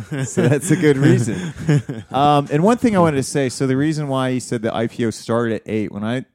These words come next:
Speaker 1: I, so
Speaker 2: Within the same week that it I P O'd, it went from, it was, like, trading between, it looks like, eight and fifteen. So,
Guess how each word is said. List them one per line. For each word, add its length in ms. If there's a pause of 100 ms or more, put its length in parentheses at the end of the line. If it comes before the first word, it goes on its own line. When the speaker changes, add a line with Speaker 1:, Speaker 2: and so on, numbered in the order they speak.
Speaker 1:
I, 340 (320)
so 240
Speaker 2:
Within 220
the 60
same 320
week 340
that 240
it 140
I 140
P 200
O'd, 140
it 60
went 280
from, 120
it 80
was, 180
like, 160
trading 320
between, 500
it 60
looks 240
like, 280 (640)
eight 320
and 420
fifteen. 680
So, 200